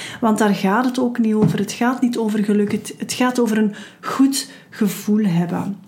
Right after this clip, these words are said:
En dus de, de, de valkuil hier is dus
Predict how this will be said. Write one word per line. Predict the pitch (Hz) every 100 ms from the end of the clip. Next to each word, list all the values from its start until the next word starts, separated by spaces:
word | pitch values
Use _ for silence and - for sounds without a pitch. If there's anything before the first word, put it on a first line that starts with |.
| - - - - - - -
En | 233 240 240 240 - - -
dus | 233 240 240 -
de, | 226 226 214 220
de, | 349 285 233
de | 226 208
valkuil | - - 240 285 349 339 262 226
hier | 214 202 208 262 294 311 302 262 -
is | 254 254 233
dus | 254 247 240